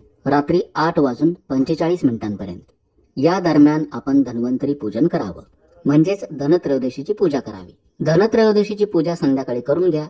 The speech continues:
आणि त्यानंतर आपण यमदीप दान करायचं. साधारणतः प्रदोषकाळी धन्वंतरीचं पूजन केलं जातं, यमदीप दान केलं जातं. मुहूर्ताची वेळ थोडीफार मागे पुढे झाली चालेल, मात्र पूजा व्यवस्थित करा.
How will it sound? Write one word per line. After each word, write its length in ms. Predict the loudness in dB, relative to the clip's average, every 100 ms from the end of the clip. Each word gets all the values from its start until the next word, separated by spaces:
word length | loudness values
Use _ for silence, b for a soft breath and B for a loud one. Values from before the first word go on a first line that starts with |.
| -4
आणि 160 | -2 -2
त्यानंतर 560 | 0 0 2 2 -2
आपण 280 | -8 -6 -4
यमदीप 360 | -2 -2 -6 -8
दान 200 | -6 -4
करायचं. 360 | -4 -8 -14 -20 _ _ -6
साधारणतः 580 | -2 0 2 4 2 0
प्रदोषकाळी 640 | -4 -2 -2 -2 -10 -10
धन्वंतरीचं 640 | -8 -6 -2 -2 -2 -6 -6
पूजन 340 | -6 -4 -2
केलं 180 | -2 -4
जातं, 260 | -4 -8 -8
यमदीप 400 | -6 -4 -4 -2
दान 160 | -2
केलं 240 | -2 -6 -10
जातं. 340 | -12 -12 -10
मुहूर्ताची 480 | -8 -6 -6 -2 0
वेळ 180 | 2 0
थोडीफार 340 | 0 -2 0 -2
मागे 280 | -2 -4
पुढे 200 | -8 -10
झाली 240 | -10 -10 -8
चालेल, 300 | -8 -10 -8
मात्र 380 | -6 -4 -4 -4 b b b _
पूजा 280 | -6 0 0
व्यवस्थित 420 | 0 -2 -4 -8 -8
करा. 140 | -12